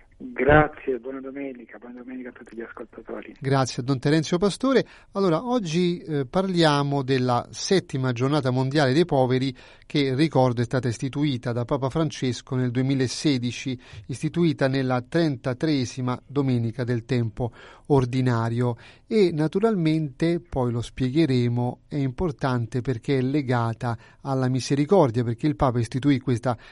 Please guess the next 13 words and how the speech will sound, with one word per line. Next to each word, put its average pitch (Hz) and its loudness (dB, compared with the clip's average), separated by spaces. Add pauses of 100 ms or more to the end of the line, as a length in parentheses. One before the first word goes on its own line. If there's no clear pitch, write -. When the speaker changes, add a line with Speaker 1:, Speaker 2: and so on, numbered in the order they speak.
Speaker 2:
domenica 131 2
dei 131 -2
poveri, 123 0
questa 120 -2
giornata 131 0
mondiale 131 0
dei 160 2
poveri, 123 0 (220)
proprio 143 0
al 156 -2
termine 123 -2
del 120 0
giubileo 123 0